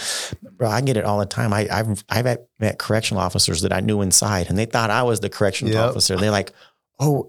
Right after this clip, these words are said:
Speaker 1: uh, man, did you get transferred to a new f-?" "No, that wasn't me. That was somebody, that was Officer So-and-so. I was an inmate." And they're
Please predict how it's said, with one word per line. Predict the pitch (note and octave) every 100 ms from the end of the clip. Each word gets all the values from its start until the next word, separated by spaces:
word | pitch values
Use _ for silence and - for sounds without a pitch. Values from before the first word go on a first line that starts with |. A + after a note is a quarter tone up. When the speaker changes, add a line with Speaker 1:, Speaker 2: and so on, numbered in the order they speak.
| -
Speaker 1:
uh, | A2 A2 A2+ - _ - - _
man, | E3
did | E3+ F3+
you |
get | A#3 -
transferred | F#3 G3+ - G3+ F#3
to |
a | F#3
new | D#3+
f-?" | E3 D#3+
"No, | E3 C3
that | C3
wasn't | D#3+ G#2 G#2+
me. |
That | D3
was | C3
somebody, | - C3 -
that | A#2+
was | C#3 - -
Officer | B2 A#2+ - F#2+
So-and-so. | D3 D3+ -
I | G2+
was | F#3 G2+
an | E2+
inmate." | D#3+ F#3+ E2
And |
they're | -